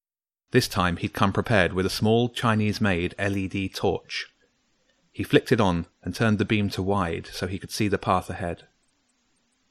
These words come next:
A few minutes later, they'd crossed the golf course and reached the mounded ring of earth that was all that was left of the ancient hilltop fort.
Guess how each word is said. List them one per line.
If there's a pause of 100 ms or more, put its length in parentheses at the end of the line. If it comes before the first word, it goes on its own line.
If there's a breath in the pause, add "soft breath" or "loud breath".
(400)
A
few
minutes
later, (340)
they'd
crossed
the
golf
course (200)
and
reached
the
mounded
ring
of
earth (100)
that
was
all
that
was
left
of
the
ancient
hilltop
fort.